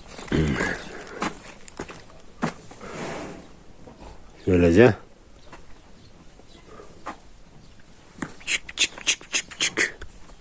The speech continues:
Tarlayı bitirdik geldik.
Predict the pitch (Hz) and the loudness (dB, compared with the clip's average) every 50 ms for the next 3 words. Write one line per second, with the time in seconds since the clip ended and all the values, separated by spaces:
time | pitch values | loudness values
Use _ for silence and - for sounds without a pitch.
0 | - - - - - - - - - - - - - - - - - - - - | -14 -12 -14 -14 -16 -18 -20 -20 -20 -20 -20 -20 -20 -20 -20 -20 -20 -18 -12 -8
1 | - - - - - - - - - - - - - - - - - - - - | -6 -4 -4 -4 -4 -6 -8 -12 -10 -10 -10 -10 -10 -10 -14 -14 -14 -12 -10 -10
2 | - - - - - - - - - - - - - - - - - - - - | -10 -10 -10 -14 -16 -16 -16 -16 -16 -16 -16 -16 -16 -18 -18 -18 -18 -18 -18 -16
3 | - - - - - - - - - - 98 95 95 95 95 90 87 92 95 - | -16 -14 -14 -14 -14 -14 -10 -8 -2 4 6 8 10 10 10 12 10 10 8 8
4 | - 101 95 117 - - - 123 110 98 82 - - - - - - | 6 8 10 8 10 12 12 12 12 10 8 4 2 2 0 0 0